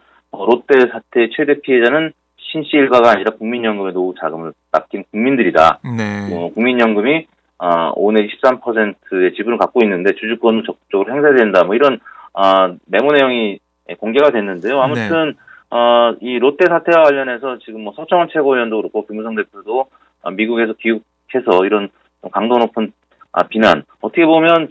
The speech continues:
Speaker 1: 재벌 개혁이라든지 재벌에 대한 비판을 야권에서 하면 더, 어, 좀 호응이 있었을 텐데
Speaker 2: 네.
Speaker 1: 지금 일단은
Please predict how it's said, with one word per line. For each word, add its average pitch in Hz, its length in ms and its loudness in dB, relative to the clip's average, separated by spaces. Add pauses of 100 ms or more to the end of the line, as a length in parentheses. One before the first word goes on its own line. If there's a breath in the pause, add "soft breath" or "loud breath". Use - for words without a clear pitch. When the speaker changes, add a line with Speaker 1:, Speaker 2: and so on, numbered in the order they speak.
Speaker 1:
재벌 156 480 4
개혁이라든지 123 640 -4
재벌에 123 300 -6
대한 117 200 -8
비판을 - 800 -14 (360 soft breath)
야권에서 165 440 0
하면 127 240 0
더, 104 320 0 (240 soft breath)
어, 92 120 -14
좀 113 160 -8
호응이 147 360 -4
있었을 127 280 -4
텐데 101 240 -6 (220)
Speaker 2:
네. 110 320 -4
Speaker 1:
지금 131 180 -2
일단은 139 720 2